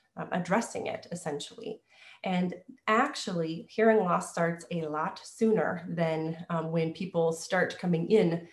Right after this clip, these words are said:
to, um, indicating that something's wrong. Um, so as you can see here in this, um, graph, the majority of hearing loss actually sets in between twenty years of age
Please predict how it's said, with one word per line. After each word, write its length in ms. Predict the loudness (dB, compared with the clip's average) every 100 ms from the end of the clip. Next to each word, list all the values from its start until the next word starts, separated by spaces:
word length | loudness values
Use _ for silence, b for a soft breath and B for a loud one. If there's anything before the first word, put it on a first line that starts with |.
| B
to, 440 | -6 -4 -2 -4 -4
um, 220 | -6 -6 -10 _ _ _ -20 _
indicating 480 | 0 0 0 -2 -2
that 120 | -4
something's 340 | -4 -4 -6 -4
wrong. 360 | -2 -2 -6 -18 _ B B B B 0
Um, 220 | 2 2
so 160 | 0
as 200 | 0 0
you 80 | -2
can 200 | -2 -2
see 160 | -2 -2
here 220 | 0 2
in 120 | 4
this, 340 | 4 2 -2 -14 -8
um, 200 | -4 -2
graph, 560 | -2 2 4 4 0 -6 b b b -20 -20 -8
the 260 | -4 -2 2
majority 680 | 2 2 4 4 4 2 0
of 80 |
hearing 320 | 0 4 6 6
loss 320 | 6 4 0
actually 460 | -2 -2 0 2 2
sets 340 | -2 -4 -2
in 160 | 0 2
between 600 | 0 -2 0 2 2 -2
twenty 320 | -2 2 4
years 280 | 4 4 0
of 120 | 0
age 400 | 0 0 -2 -6